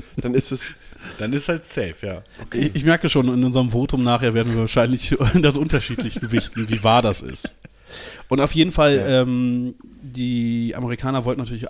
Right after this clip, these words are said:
Speaker 3: auch einmarschieren, weil Saddam Hussein vorhatte, diese Informationen zu veröffentlichen und allen zugänglich zu machen. Das wollten die Amerikaner natürlich nicht. Sie wollen das für sich nutzen, für den eigenen Vorteil.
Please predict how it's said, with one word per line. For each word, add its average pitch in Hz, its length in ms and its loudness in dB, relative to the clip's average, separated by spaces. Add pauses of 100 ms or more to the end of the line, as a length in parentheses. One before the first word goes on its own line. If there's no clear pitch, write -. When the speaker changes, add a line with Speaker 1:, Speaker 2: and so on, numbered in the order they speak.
(120)
Speaker 3:
auch 127 300 -2
einmarschieren, 151 680 0
weil 117 180 0
Saddam 120 360 -4
Hussein 117 340 -4
vorhatte, 123 480 -4
diese 117 220 -6
Informationen 110 640 -4
zu - 120 -4
veröffentlichen 156 760 -2 (480)
und 147 200 0
allen 120 240 -4
zugänglich 104 480 -10
zu 120 80 -12
machen. 117 300 -6
Das 104 160 -10
wollten 123 200 -6
die 131 60 -6
Amerikaner 120 440 -4
natürlich 113 320 -6
nicht. 113 160 -6
Sie 98 100 -8
wollen 95 140 -8
das 90 120 -10
für 113 100 -4
sich 160 200 -2
nutzen, 165 480 -2 (280)
für - 100 -8
den 101 160 -4
eigenen 101 260 -8
Vorteil. 131 500 2